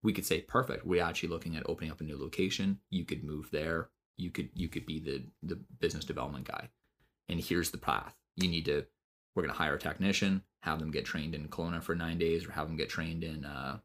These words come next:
you know, Sea to Sky for nine days. They're gonna move out there. You're gonna work with them. Once they feel confident,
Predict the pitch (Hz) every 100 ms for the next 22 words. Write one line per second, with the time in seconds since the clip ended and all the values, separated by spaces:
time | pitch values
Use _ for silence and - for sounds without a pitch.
0 | _ 71 - 64 - 80 82 87 85 82
1 | 82 82 85 - - _ _ _ _ -
2 | 87 80 82 80 82 76 - 80 80 -
3 | _ _ _ 95 92 85 80 82 82 -
4 | 78 78 80 - _ _ _ - 85 -
5 | - 76 - 78 76 76 -